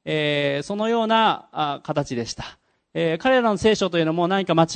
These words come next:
った聖書になっていたりとか、礼拝方法であったり、歩み方も間違ったものになっていたんですね。なのでユダヤ人の敬虔な人たちからすると、サマリアというのは忌み嫌うような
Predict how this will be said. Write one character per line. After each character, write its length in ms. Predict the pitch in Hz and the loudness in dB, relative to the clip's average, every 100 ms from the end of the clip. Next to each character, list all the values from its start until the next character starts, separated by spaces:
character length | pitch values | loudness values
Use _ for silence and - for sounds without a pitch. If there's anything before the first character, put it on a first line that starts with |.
| 220 | 0
っ 100 | 233 | 0
た 220 | 190 151 | 4 4
聖 180 | 139 175 | 2 -2
書 140 | 156 139 | -2 -2
に 80 | |
な 140 | 147 151 | -2 -2
っ 60 | |
て 80 | - | -2
い 80 | 135 | -2
た 100 | 127 | 0
り 100 | 117 | -2
と 100 | 117 | -4
か、 320 | - 147 123 151 | -2 0 0 0
礼 160 | 190 | 0
拝 220 | 185 196 190 | 2 2 2
方 220 | 208 196 | 2 0
法 160 | 175 | 0
で 100 | 151 | 0
あ 40 | 147 | -2
っ 80 | - | -2
た 100 | 147 | -4
り、 160 | 165 | -2
歩 180 | 151 160 | -2 -2
み 80 | 165 | -4
方 200 | 165 170 | -4 -4
も 80 | 165 | -4
間 120 | 170 | -4
違 20 | 202 277 | -4 -4
っ 60 | 302 | -2
た 120 | 226 | -2
も 80 | 190 | -2
の 80 | |
に 80 | 156 | -2
な 120 | 151 | -2
っ 40 | 156 | -4
て 80 | 135 | -6
い 60 | |
た 120 | 127 | -8
ん 40 | 120 | -10
で 80 | 113 | -12
す 100 | 135 | -12
ね。 140 | 143 | -10
な 140 | 180 | -6
の 100 | 220 | -6
で 120 | 196 185 | -2 -2
ユ 80 | |
ダ 100 | 180 | 0
ヤ 80 | 196 | 0
人 100 | 180 | 0
の 60 | 147 | -2
敬 240 | - 202 | 0 0
虔 160 | 196 202 | 0 0
な 120 | 202 | -2
人 120 | - | -4
た 40 | 185 | -4
ち 60 | |
か 80 | 165 | -4
ら 80 | 156 | -4
す 80 | 156 | -4
る 80 | |
と、 100 | 156 | -6
サ 180 | 151 165 | -6 -4
マ 140 | 180 180 | 0 2
リ 140 | 185 | 2
ア 80 | 185 | -2
と 80 | 175 | -2
い 40 | |
う 20 | |
の 80 | 165 | -4
は 140 | 170 - | -4 -6
忌 100 | 185 | -8
み 140 | 190 | -6
嫌 220 | 175 170 170 | -2 0 0
う 100 | 170 | 0
よ 160 | 175 | -2
う 40 | 165 | -2
な 260 | 190 185 | -2 -4